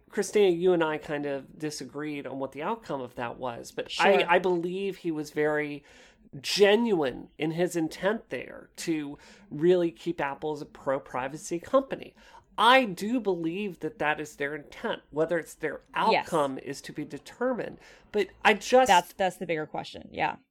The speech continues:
Speaker 1: I, I don't think that it's helpful to, like, say Apple's working with Prism, Apple is working, you know, with Dropout Jeep to not plug it,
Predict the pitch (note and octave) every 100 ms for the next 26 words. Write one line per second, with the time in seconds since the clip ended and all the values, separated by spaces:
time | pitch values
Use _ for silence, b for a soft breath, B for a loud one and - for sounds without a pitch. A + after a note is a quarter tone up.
0 | _ _ - A3+ A3 A3 G3+ A#3+ C#4 C4+
1 | B3 A#3+ G#3 F3+ E3+ - - - _ _
2 | _ _ _ - - A3+ - - E3 -
3 | - - - F#3+ F3 D#3+ - E3 - -
4 | E3+ E3 D3+ D#3 D#3+ D#3 D3+ C#3+ C#3 -
5 | C3 B2 - F3 E3+ E3 D#3 D3 C3+ C3+
6 | - B2+ B2 B2 B2+ - B B B -
7 | D3 E3 - D#3 C#3+ C3+ D3+ D3+ B2+ B2+
8 | B2+ D3 C3+ C3+ A#2+ B2 D#3+ D#3 - D3+
9 | C3 - - D3+ D#3 F#3